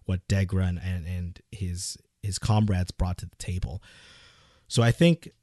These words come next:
the next point I think is, is, is the big question is his redemption, right? So from Stratagem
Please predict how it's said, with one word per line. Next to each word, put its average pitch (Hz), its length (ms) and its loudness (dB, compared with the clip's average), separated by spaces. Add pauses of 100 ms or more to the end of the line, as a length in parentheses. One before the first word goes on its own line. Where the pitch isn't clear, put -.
(140)
the 117 140 2
next 147 260 2
point 107 260 2
I 101 60 2
think 107 280 0
is, 101 220 0
is, 98 320 -4
is 98 200 -6
the 95 80 -6
big 101 180 -6
question 131 400 -2
is 95 220 -2
his 104 300 -2
redemption, 95 720 -4 (260)
right? 98 300 -10
So 87 320 -12 (180)
from 113 380 -10
Stratagem 135 680 -10